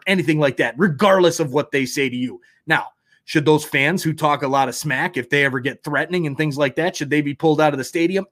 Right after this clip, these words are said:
Absolutely. Fans can heckle. That's what they do.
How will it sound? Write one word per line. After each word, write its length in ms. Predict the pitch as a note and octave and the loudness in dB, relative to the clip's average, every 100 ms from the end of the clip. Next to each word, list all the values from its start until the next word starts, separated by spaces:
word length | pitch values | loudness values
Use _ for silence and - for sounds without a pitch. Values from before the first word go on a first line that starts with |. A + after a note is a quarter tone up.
| - | 0
Absolutely. 920 | E3 D3+ - C3+ A#2+ B2 D3 - G2 _ _ _ _ _ _ _ _ _ | 0 0 -6 -8 -6 -4 -4 -4 -20 _ _ _ _ _ _ _ _ _
Fans 300 | - F3+ E3+ | 0 0 0
can 120 | E3+ | -2
heckle. 380 | C#3+ D#3 C#3+ - | 0 0 -2 -6
That's 200 | - D3 | -4 -2
what 180 | E3+ D#3+ | -2 -2
they 120 | D3+ | -2
do. 340 | C3 A#2 A#2+ | -4 -4 -6